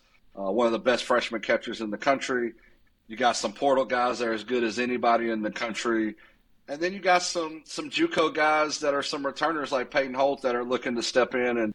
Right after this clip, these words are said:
you know, start from day one and, and kinda change the narrative, you know, and, and keep the hot streak going. So when you look at this team on paper for next year, tell me what you, uh, kinda get excited about and how you guys have built it through all angles, through hard work and, uh, through,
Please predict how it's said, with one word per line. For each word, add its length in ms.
you 80
know, 260
start 400
from 160
day 200
one 480
and, 100
and 200
kinda 220
change 320
the 80
narrative, 720
you 140
know, 220
and, 180
and 160
keep 220
the 100
hot 160
streak 260
going. 320
So 300
when 120
you 140
look 160
at 80
this 160
team 240
on 100
paper 320
for 160
next 320
year, 140
tell 180
me 140
what 320
you, 200
uh, 160
kinda 260
get 200
excited 500
about 400
and 120
how 120
you 160
guys 260
have 160
built 220
it 120
through 140
all 240
angles, 380
through 140
hard 280
work 320
and, 180
uh, 200
through, 280